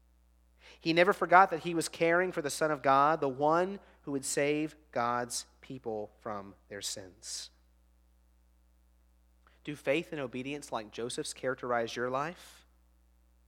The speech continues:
Are you obeying the word of God insofar as you understand it, or do you find yourself making excuses,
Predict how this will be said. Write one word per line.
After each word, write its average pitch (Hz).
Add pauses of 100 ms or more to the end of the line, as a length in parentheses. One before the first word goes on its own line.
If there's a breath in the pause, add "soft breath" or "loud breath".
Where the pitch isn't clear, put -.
(640 loud breath)
Are 160
you 190
obeying 175
the 170
word 170
of 151
God 156
insofar 165
as 147
you 170
understand 160
it, 196
or 180
do 175
you 240
find 233
yourself 226
making 208
excuses, 202